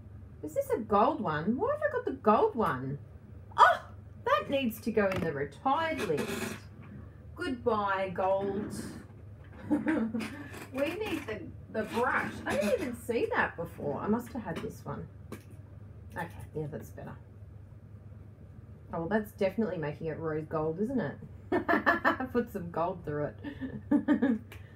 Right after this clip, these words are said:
But yeah, Wink of Stella. Awesome. So,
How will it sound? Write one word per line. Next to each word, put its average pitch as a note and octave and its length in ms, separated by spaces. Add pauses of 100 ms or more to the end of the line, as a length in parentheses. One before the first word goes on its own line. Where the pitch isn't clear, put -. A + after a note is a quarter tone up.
(240)
But G#3+ 80
yeah, F#3 160
Wink A3 240
of A3+ 60
Stella. D#3+ 420 (320)
Awesome. G4+ 600 (1400)
So, G3 560